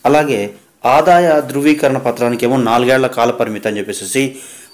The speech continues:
ఆంధ్రప్రదేశ్ ప్రభుత్వం కొత్త తరహా ఈ చట్టాన్ని అనేది తీసుకురాబోతుంది. So, దాని గురించి మనం పూర్తి డీటెయిల్స్తో తెలుసుకుందాం. చూడండి, అమరావతి కుల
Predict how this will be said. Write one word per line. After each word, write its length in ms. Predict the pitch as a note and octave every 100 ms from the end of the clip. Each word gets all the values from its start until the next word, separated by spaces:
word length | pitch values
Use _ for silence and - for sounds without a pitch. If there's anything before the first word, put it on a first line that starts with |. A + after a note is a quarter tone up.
| C3
ఆంధ్రప్రదేశ్ 580 | E3 F3 E3 C#3+ C#3+ -
ప్రభుత్వం 560 | B2+ B2 B2+ G#2 G2+ G#2+ - - - - -
కొత్త 160 | E3 F3 E3+
తరహా 320 | D3+ C#3+ B2+ G#2+ G#2+ - _ _ _ _
ఈ 120 | B2 G#2 F#2 - _ - _ - -
చట్టాన్ని 320 | C3+ C3+ C3+
అనేది 180 | B2+ B2+ B2+
తీసుకురాబోతుంది. 760 | - A#2 A#2+ A2+ - A2+ B2+ F#3+ - - -
So, 80 | F3
దాని 160 | C#3 B2+ A#2+
గురించి 160 | B2+ B2+
మనం 140 | A#2+ -
పూర్తి 240 | C3 C3 G#2+
డీటెయిల్స్తో 380 | G2+ G2+ - C#3+
తెలుసుకుందాం. 440 | A2+ - G2 F2 - - - - - - - - - - - - - - -
చూడండి, 300 | D#3 D#3 F#3 A3+ - - - - - - -
అమరావతి 440 | C#3 C#3+ B2 - G#2 - - - - - -
కుల 160 | F#3